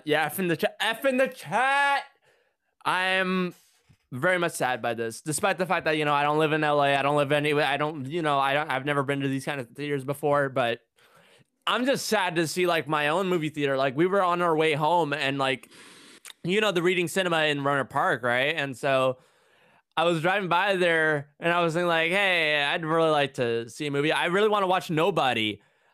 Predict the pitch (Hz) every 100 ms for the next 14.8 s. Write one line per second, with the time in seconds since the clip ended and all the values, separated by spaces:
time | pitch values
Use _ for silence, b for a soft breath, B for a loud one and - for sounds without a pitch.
0 | _ 147 165 175 175 170 151 151 165 196
1 | 190 160 175 202 196 180 151 156 147 135
2 | 120 - 127 131 131 135 139 131 127 120
3 | 117 113 127 - 135 131 120 120 120 135
4 | 143 131 135 147 143 139 135 143 131 135
5 | 127 120 110 110 b b b - 143 143
6 | 151 147 - - 165 160 147 143 147 139
7 | 131 120 - - - 147 - - - 156
8 | 147 - 160 160 151 139 117 147 143 B
9 | B B B 165 185 196 156 175 175 175
10 | 165 185 196 262 160 143 170 175 143 170
11 | 156 170 180 180 151 180 240 175 156 -
12 | 123 - 107 101 101 _ _ _ 143 165
13 | 170 185 151 120 147 113 131 143 147 135
14 | 139 160 175 170 175 190 185 190